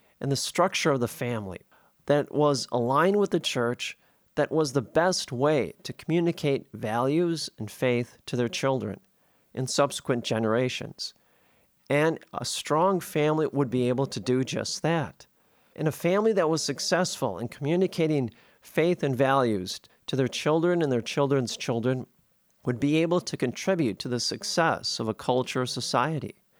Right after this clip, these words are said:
And so the Pope earnestly encouraged us to continue to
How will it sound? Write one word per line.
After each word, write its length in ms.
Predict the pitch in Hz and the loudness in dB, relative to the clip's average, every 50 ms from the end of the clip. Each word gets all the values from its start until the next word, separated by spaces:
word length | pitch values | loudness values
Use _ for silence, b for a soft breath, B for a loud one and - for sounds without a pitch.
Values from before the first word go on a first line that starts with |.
| b b b b b b b b | b b b b b b b b
And 100 | 139 131 | -8 -2
so 300 | - 190 185 185 180 143 | 2 4 4 4 4 2
the 140 | - 151 143 | 0 -2 -4
Pope 460 | - - 185 208 208 190 - - _ _ _ _ - | 0 2 4 4 4 2 0 -6 _ _ _ _ -2
earnestly 640 | - 180 202 208 208 175 - - - - 113 95 - - _ - | 2 2 4 4 2 2 0 -2 -4 -2 -4 -4 -6 -8 _ -14
encouraged 600 | - 113 - - - 175 190 185 143 117 - 127 | -14 -12 -8 -2 0 2 2 2 0 -2 -2 -4
us 280 | 110 - - - - | -4 -2 -4 -6 -8
to 120 | - - - | -8 -12 -16
continue 600 | - - 123 117 113 - - 160 165 175 175 175 | -10 -8 -8 -8 -8 -6 -4 -2 0 2 2 2
to 180 | 160 156 135 | 0 0 -2